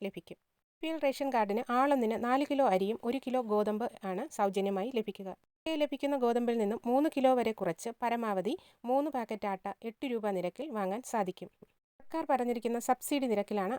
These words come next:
ആട്ട വിതരണം ചെയ്യുന്നത്. എ പി എൽ വിഭാഗത്തിൽ വരുന്ന നീലൻ റേഷൻ കാർഡുള്ളവർക്ക് നാല് രൂപ നിരക്കിൽ രണ്ട് കിലോ അരിയായിരിക്കും ലഭിക്കുക. വെള്ള റേഷൻ കാർഡാണെങ്കിൽ ആറ് കിലോ അരി പത്ത് രൂപ തൊണ്ണൂറ് പൈസ നിരക്കിൽ ഈ മാസം അനുവദിച്ചിട്ടുണ്ട്. ബ്രൗൺ നിറമുള്ള കാർഡുകാർക്ക് ഇതേ നിരക്കിൽ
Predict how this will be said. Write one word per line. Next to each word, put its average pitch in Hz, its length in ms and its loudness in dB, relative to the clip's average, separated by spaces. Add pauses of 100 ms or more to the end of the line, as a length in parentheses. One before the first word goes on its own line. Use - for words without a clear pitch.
(120)
ആട്ട 202 180 -2 (180)
വിതരണം 202 320 -4 (100)
ചെയ്യുന്നത്. 196 380 -2 (500)
എ - 20 2 (120)
പി 320 160 2
എൽ 320 120 0
വിഭാഗത്തിൽ 277 460 2
വരുന്ന 226 220 2
നീലൻ 277 340 4 (280)
റേഷൻ 233 280 0
കാർഡുള്ളവർക്ക് 185 600 0 (380)
നാല് 285 300 0
രൂപ 233 180 0
നിരക്കിൽ 202 320 0 (140)
രണ്ട് 277 300 0
കിലോ 214 220 0
അരിയായിരിക്കും 190 560 -2 (220)
ലഭിക്കുക. 190 320 -6 (640)
വെള്ള 311 240 2
റേഷൻ 277 340 4
കാർഡാണെങ്കിൽ 214 480 4 (260)
ആറ് 269 300 6
കിലോ 247 220 6
അരി 220 140 2 (100)
പത്ത് 262 260 -2
രൂപ 277 140 2 (120)
തൊണ്ണൂറ് 302 320 2
പൈസ 226 200 0
നിരക്കിൽ 196 440 0
ഈ 220 100 0
മാസം 208 420 0
അനുവദിച്ചിട്ടുണ്ട്. 196 640 0 (480)
ബ്രൗൺ 294 260 2
നിറമുള്ള 285 380 2
കാർഡുകാർക്ക് 196 480 4 (120)
ഇതേ 285 160 4
നിരക്കിൽ 226 320 4